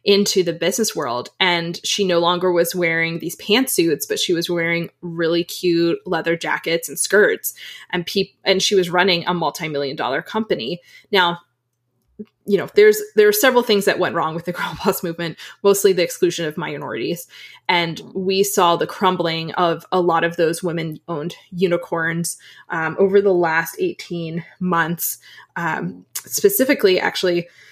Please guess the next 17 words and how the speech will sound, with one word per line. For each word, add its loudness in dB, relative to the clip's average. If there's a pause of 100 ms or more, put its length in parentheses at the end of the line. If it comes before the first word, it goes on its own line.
(120)
I -2
just 0
found 0
out 0
that, -4
um, -2 (480)
Emily, 0 (340)
oh -10
my -8
gosh, -6
I'm -8
gonna -8
forget -10
her -12
last -8
name, -8
but -4